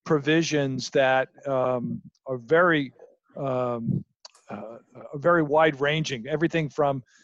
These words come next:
uh, emphasizing the need for innovation in reporting and detection to, uh, potentially changing a number of, um, uh, laws and regulations regarding, uh,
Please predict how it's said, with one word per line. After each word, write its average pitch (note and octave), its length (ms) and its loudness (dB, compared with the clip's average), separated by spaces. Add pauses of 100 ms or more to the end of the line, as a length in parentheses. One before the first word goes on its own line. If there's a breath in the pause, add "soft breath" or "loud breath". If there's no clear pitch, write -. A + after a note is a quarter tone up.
(200 soft breath)
uh, C3 300 0 (440)
emphasizing D3+ 560 0
the C#3+ 100 -4
need D3 200 -4
for D3 100 -10
innovation D3 880 0 (300)
in D#3 200 0
reporting D3 600 0
and C3 140 -6
detection D3 680 -4 (440)
to, C3+ 520 0
uh, C3+ 140 0
potentially E3 480 -4
changing D3 460 -4
a C#3 60 -4
number C3+ 360 -2
of, B2 180 -10
um, B2+ 380 -2 (600)
uh, B2 460 -6 (460)
laws D#3 280 2
and D3+ 100 -4
regulations D3 500 0
regarding, C3+ 500 -2
uh, B2+ 220 -4